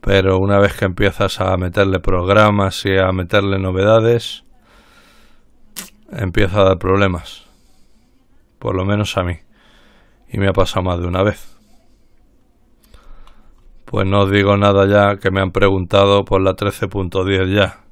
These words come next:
Ahí hay gente que está, está impaciente por instalarse la trece punto diez. Yo esas distros las veo virtualizadas,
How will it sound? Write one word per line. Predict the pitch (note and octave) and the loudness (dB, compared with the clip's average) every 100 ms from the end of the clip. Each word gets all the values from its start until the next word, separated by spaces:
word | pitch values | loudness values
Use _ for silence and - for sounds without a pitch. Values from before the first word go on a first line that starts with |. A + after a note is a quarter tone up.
| _ _ _ _ _ _ _ _ _ _ _ _ _ _ _ _ - | _ _ _ _ _ _ _ _ _ _ _ _ _ _ _ _ -8
Ahí | G#2+ G2+ | 0 2
hay | G2 | 0
gente | - G2+ F#2 F3 | -2 -4 -4 -2
que | G2+ | -4
está, | - G#2 G2 G2 F#2+ F#2 E2+ - _ _ _ _ _ _ _ _ _ _ _ - - | -2 0 2 2 0 -4 -12 -20 _ _ _ _ _ _ _ _ _ _ _ -14 -6
está | F#2+ - - G#2 G2+ G2 F#2+ F#2 F2 F2 - - - - - | -4 -4 2 4 6 4 2 0 -4 -6 -10 -16 -20 -16 -8
impaciente | G#2 F2+ F2+ - G#2+ G2+ G2+ | -4 -2 -4 -2 -4 -2 0
por | G#2 G2 | 0 -2
instalarse | - G2+ G#2 G2+ G#2 | -2 0 0 0 -2
la | G2 | -2
trece | F#2+ G2+ G#2+ | -2 -2 -4
punto | G2 G2+ F#2 F#2+ | -4 -4 -2 -2
diez. | G2+ - - _ _ _ _ _ _ _ _ _ _ _ _ _ _ _ _ | -2 -4 -12 _ _ _ _ _ _ _ _ _ _ _ _ _ _ _ _
Yo | F3+ D3 A2+ G#2 G#2+ G#2 G2 | -16 -10 -4 2 4 6 6
esas | G2 - F#2+ F#2 | 4 2 0 0
distros | F#2+ F#2+ - G#2 G2+ F#2+ | -2 -4 -2 0 0 -2
las | F2+ F#2 | -4 0
veo | G2 F#2+ F#2 F2+ E2+ E2 - - - | 2 4 2 -2 -6 -12 -18 -20 -18
virtualizadas, | - F#2+ F2 G2 F2+ F2 - A2 A#2+ B2+ B2 - | -6 -4 0 0 0 -2 0 4 4 2 -4 -14